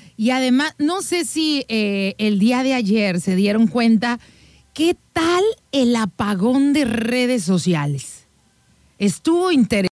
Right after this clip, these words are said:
esta noticia que le dio la vuelta al mundo ya cuando regresaron las redes sociales.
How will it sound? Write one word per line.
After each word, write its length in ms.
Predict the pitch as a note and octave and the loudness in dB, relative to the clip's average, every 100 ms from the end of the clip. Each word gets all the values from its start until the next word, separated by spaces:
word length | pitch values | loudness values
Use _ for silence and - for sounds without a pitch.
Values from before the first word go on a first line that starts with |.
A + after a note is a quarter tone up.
| - | -6
esta 200 | - B3 | -4 0
noticia 440 | G#3 E3 G3 A3 | 0 2 2 2
que 100 | F#3+ | 2
le 140 | E3+ D#3+ | 0 2
dio 440 | F3 G3 G#3 F#3 - - - | 2 2 0 -2 -8 -20 -4
la 220 | F3 G3 | 0 2
vuelta 340 | G#3 A#3+ A3 | 0 0 -2
al 80 | C#4 | -2
mundo 280 | C4+ C#4+ C4+ C4+ | -2 0 -2 -2
ya 340 | F3 F3+ A3 | -2 0 0
cuando 280 | G3 B3 A#3+ | 0 0 0
regresaron 720 | A3 G3 F#3 F#3+ G#3 G3+ G#3 A3 | 0 -2 -2 -4 -2 0 2 2
las 140 | F3+ | 2
redes 380 | F3 F#3+ G3 F#3 | 2 2 0 0
sociales. 520 | G3 F3 G3+ G#3+ | 0 0 0 0